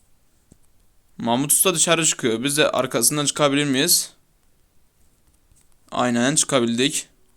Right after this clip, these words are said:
Okey. Bakın arkadaşlar, Mahmut Usta'ya nasıl fake attık. Bu iksir nerede olabilir acaba? Bay Joe'da olabilir. Hayır. O zaman burada yoksa Bay Branch'a bakalım arkadaşlar.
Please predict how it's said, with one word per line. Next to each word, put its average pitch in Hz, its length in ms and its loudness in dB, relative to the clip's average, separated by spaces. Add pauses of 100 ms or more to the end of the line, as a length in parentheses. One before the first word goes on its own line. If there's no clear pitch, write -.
Okey. 127 500 -2 (760)
Bakın 151 240 2
arkadaşlar, 156 420 2
Mahmut 123 640 0
Usta'ya 135 420 2
nasıl 151 220 2
fake 120 280 -2
attık. - 400 -6 (2250)
Bu 151 140 2
iksir 196 380 2
nerede 185 240 4
olabilir 113 440 0
acaba? 117 580 0
Bay 147 320 2
Joe'da 165 300 4
olabilir. 156 420 2
Hayır. 127 680 2
O 107 160 -4
zaman 139 300 0
burada 160 160 2
yoksa 185 580 4 (600)
Bay 147 260 4
Branch'a 143 300 4
bakalım 127 320 2
arkadaşlar. 120 600 2